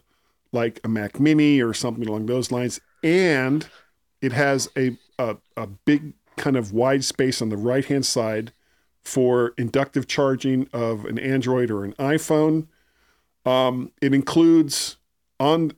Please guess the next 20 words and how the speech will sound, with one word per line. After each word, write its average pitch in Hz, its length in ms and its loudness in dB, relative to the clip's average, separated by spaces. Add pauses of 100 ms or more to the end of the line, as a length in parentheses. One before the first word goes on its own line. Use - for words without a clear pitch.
(260)
this 131 280 0
base 127 420 0
itself 120 540 -2 (600)
two 202 260 2
U 180 260 6
S 160 140 0
B 160 260 -4
A 131 160 2
ports, 120 460 -4
one 151 300 2
U 139 200 4
S 123 100 0
B 113 240 -6
B 135 400 0
port, 120 460 -2
a 110 60 -12
three 202 320 -2
point 190 340 -4
five 147 420 0
millimeter 127 560 0